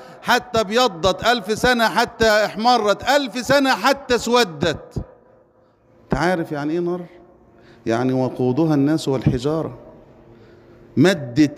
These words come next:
اشتعال النار البشر والحجارة. أنت تستحمل كده؟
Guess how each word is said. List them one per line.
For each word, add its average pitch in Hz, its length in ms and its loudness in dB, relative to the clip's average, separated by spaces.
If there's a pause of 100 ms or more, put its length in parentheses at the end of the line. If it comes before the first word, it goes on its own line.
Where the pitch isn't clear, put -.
(120)
اشتعال 160 680 0
النار 180 840 0 (500)
البشر 226 880 0
والحجارة. 175 1000 -4 (280)
أنت 165 200 -6
تستحمل - 500 -12
كده؟ 143 300 -6